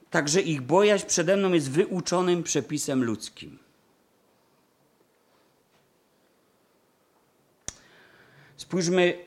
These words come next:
że można się wyuczyć bojaźni, która staje się niczym więcej niż jakimś rytualnym szablonem wpisanym w kalendarz liturgiczny, związanym z zaspokojeniem może oczekiwań religii.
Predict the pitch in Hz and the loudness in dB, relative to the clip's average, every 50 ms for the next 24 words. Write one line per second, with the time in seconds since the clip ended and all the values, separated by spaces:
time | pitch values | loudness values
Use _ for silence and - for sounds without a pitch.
0 | _ - 139 127 156 151 156 185 220 220 208 220 214 180 - 202 175 151 139 175 | _ -12 -6 -4 -2 0 2 2 2 0 0 -2 -2 0 2 2 2 6 8 8
1 | 220 - - 233 226 - - 151 131 113 120 113 123 123 120 113 107 101 92 - | 6 8 6 2 4 4 4 2 2 2 0 2 4 6 6 6 4 4 0 -4
2 | 120 117 143 208 269 226 - _ - _ _ _ _ _ _ _ - - - - | -2 0 0 0 0 -2 -6 _ -20 _ _ _ _ _ _ _ -20 -20 -20 -20
3 | - - - - - - 170 185 175 160 - - 196 208 208 202 - 208 190 185 | -20 -20 -20 -18 -4 2 4 4 4 4 4 4 4 4 4 2 0 0 0 2
4 | 202 226 240 233 - 220 208 190 185 190 175 156 139 - - 135 131 139 147 151 | 2 0 0 -2 -2 -2 0 2 2 4 4 4 2 2 0 2 2 4 4 2
5 | 151 - - 147 143 - 185 165 151 175 165 160 165 151 - 165 170 180 196 208 | 2 2 0 -2 0 0 0 2 4 4 4 4 2 0 0 2 2 2 2 2
6 | 214 214 196 170 - - 180 151 143 160 175 185 202 196 185 170 - - 165 - | 0 0 0 -2 2 2 2 2 4 2 2 2 2 0 -2 -2 -4 -8 -8 -2
7 | - 175 170 185 185 170 - - 180 185 185 180 156 135 107 120 123 117 107 117 | 0 0 2 2 0 -2 -4 -2 -2 0 0 2 0 0 -2 -2 -6 -6 -6 -8
8 | 104 95 98 98 92 - - - 65 62 - _ _ _ _ _ _ _ _ _ | -10 -8 -8 -10 -10 -10 -14 -16 -16 -20 -20 _ _ _ _ _ _ _ _ _
9 | _ _ _ _ _ _ _ _ _ _ _ _ _ _ _ _ _ _ _ _ | _ _ _ _ _ _ _ _ _ _ _ _ _ _ _ _ _ _ _ _
10 | _ _ _ _ _ _ _ _ _ _ _ _ _ _ _ _ _ _ _ _ | _ _ _ _ _ _ _ _ _ _ _ _ _ _ _ _ _ _ _ _
11 | _ - 123 127 160 180 175 160 180 175 170 170 160 143 139 196 175 - - - | _ -12 -2 2 4 4 4 4 4 4 4 4 2 2 0 -2 -4 -4 -6 -8
12 | 175 - 170 170 160 165 170 175 170 165 156 156 180 165 160 - 190 170 - - | -6 0 2 4 4 4 4 4 4 4 4 6 6 4 6 4 0 0 0 -4
13 | 214 - - 165 135 123 110 113 101 101 87 80 82 - - - - | -2 0 2 2 2 0 -2 -4 -6 -8 -12 -14 -18 -18 -18 -20 -20